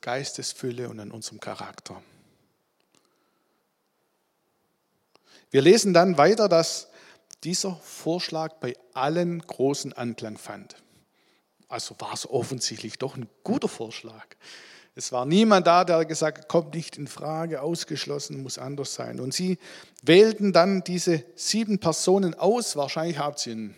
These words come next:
Arbeitskreis gebildet, ein Klausurwochenende, keine Ahnung. Sie kamen und haben gesagt, „Das soll sein der Stephanus, Philippus,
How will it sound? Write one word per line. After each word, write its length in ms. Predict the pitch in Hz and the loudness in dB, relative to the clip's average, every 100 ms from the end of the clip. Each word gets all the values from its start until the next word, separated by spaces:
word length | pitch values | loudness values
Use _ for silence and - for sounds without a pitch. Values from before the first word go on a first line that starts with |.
| _ _ - | _ _ -4
Arbeitskreis 800 | 151 151 160 - - 135 147 - | -2 -2 -4 -4 -4 0 0 -2
gebildet, 640 | 139 143 139 139 135 - | -6 -4 -2 0 -2 -4
ein 100 | 110 | -10
Klausurwochenende, 840 | - 131 - 170 156 147 151 127 | -6 -6 4 4 6 2 0 -6
keine 380 | 123 - 135 123 | -8 -8 -8 -8
Ahnung. 300 | 107 113 110 - - - | -10 -14 -16 -20 -20 -14
Sie 160 | - | -12
kamen 420 | 139 160 202 214 202 | 4 6 6 4 2
und 160 | 170 | 0
haben 180 | 160 170 | 0 0
gesagt, 320 | 160 151 147 | -2 -4 -4
„Das 140 | 139 - | -6 -4
soll 180 | 127 | -4
sein 300 | 113 113 113 | -4 -6 -6
der 120 | 107 107 | -8 -8
Stephanus, 640 | - 165 165 147 147 143 | -2 -2 0 -2 -4 -6
Philippus, 600 | - 127 131 - 131 120 | -8 -10 -12 -10 -12 -10